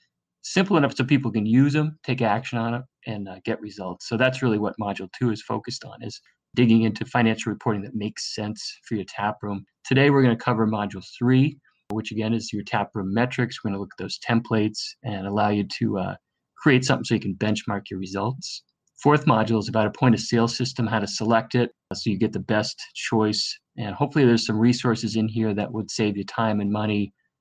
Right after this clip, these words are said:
in making the right selection. And in the fifth module, we look at case studies and best practices from other breweries so you can learn from them. This is just a quick look inside the Craft Brewery Finance membership area.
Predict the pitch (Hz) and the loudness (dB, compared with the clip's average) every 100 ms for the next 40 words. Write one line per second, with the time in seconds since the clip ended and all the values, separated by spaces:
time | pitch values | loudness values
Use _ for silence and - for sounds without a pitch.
0 | _ 120 104 104 - 101 95 95 - 107 | _ -2 0 0 -2 -4 -4 -4 -6 -4
1 | 104 104 - 104 101 101 110 135 113 - | -4 -2 -4 -4 -2 -2 -2 0 2 2
2 | 120 - 113 107 110 113 107 - - - | 2 4 4 4 2 2 2 -2 -4 0
3 | 117 - 113 104 104 101 101 104 - 101 | 0 0 -2 -2 -2 -2 -2 -4 -4 -4
4 | 104 - 131 127 131 131 _ _ _ _ | -4 -4 0 2 2 0 _ _ _ _
5 | - 110 113 107 92 104 101 98 107 101 | 0 4 4 2 0 0 0 -2 -4 -4
6 | 104 98 101 - 101 104 104 - _ _ | -4 -4 -4 -6 -6 -4 -6 -10 _ _
7 | _ _ _ _ - 131 135 135 131 131 | _ _ _ _ -2 2 4 4 2 2
8 | 127 127 127 127 127 - 127 117 120 113 | 2 0 4 4 2 2 4 4 4 4
9 | 113 107 - _ _ 113 - 123 117 117 | 4 2 -4 _ _ -12 -2 0 2 2
10 | 110 113 113 113 110 - 104 120 120 120 | 2 2 0 0 -4 -2 2 4 4 2
11 | - - - 120 117 120 123 127 | -2 -6 -8 0 2 4 4 2